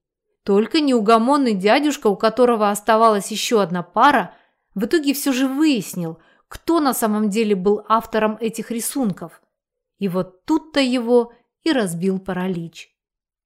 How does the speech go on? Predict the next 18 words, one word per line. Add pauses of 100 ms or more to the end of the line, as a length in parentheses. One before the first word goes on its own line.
(220)
«Но
почему?» (440)
воскликнула
Таня, (180)
глядя
на
рассказчика
во
все
глаза. (580)
«А
потому, (380)
что
если
я
все
правильно
понял,